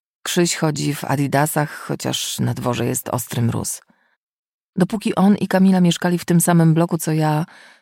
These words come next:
miałam na niego oko, ale moja siostra nie płaciła czynszu, więc eksmitowali ich do mieszkania socjalnego. Krzyś ma tutaj kolegów, więc często go widuje. No i przynajmniej raz w tygodniu wpada do kawiarni.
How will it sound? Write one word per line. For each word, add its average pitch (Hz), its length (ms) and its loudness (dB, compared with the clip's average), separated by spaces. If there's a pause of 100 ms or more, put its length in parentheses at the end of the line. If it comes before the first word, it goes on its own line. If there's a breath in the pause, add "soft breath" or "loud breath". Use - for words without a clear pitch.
(140)
miałam 170 300 6
na 170 80 6
niego 170 340 4
oko, 165 440 0 (520 soft breath)
ale 160 200 4
moja 165 220 6
siostra 160 460 0
nie 151 160 4
płaciła 151 360 -2
czynszu, 185 480 4
więc 139 440 -6
eksmitowali 143 920 0
ich - 280 -10
do 127 280 -2
mieszkania 123 480 -2
socjalnego. 127 760 0 (580 loud breath)
Krzyś - 480 -4
ma 131 140 -2
tutaj 135 320 -4
kolegów, 165 580 2
więc 123 360 -2
często 123 340 -2
go 131 100 0
widuje. 139 480 2 (560 loud breath)
No 131 100 -6
i 123 80 -6
przynajmniej 139 540 2
raz 135 200 0
w - 80 -12
tygodniu 131 380 0
wpada 131 300 0
do 127 100 0
kawiarni. 139 640 0